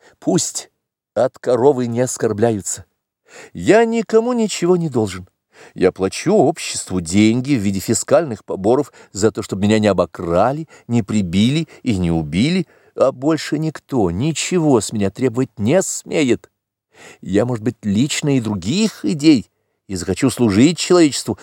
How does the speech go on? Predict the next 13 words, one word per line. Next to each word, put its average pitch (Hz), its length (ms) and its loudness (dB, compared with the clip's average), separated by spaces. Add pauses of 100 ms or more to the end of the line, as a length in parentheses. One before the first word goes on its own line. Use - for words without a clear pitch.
и 113 160 2
буду, 147 540 2 (300)
и, - 20 -14
может 104 160 0
быть, 104 140 0
в 92 80 -4
десять 127 400 2
раз 117 240 2
больше 165 560 0
буду, 220 220 -2
чем 190 220 2
все 190 260 0
проповедники, 139 640 -2